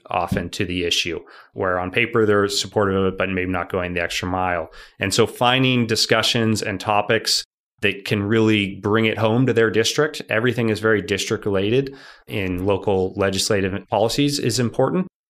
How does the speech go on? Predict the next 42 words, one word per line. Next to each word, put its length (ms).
And 120
then 100
on 60
the 80
right 240
side 200
of 80
the 120
aisle, 460
I 100
think 160
I've 260
been 200
a 40
little 320
surprised 580
that 120
some 380
legislators 1040
are 160
very 180
supportive 540
of 180
programmatic 640
increases. 760
If 160
the 60
money's 280
getting 220
spent 260
in 80
their 160
district, 500
they 120
would 180
maybe 200
prefer 420
that 260
than 180
revenue 400
neutral 300
approach 520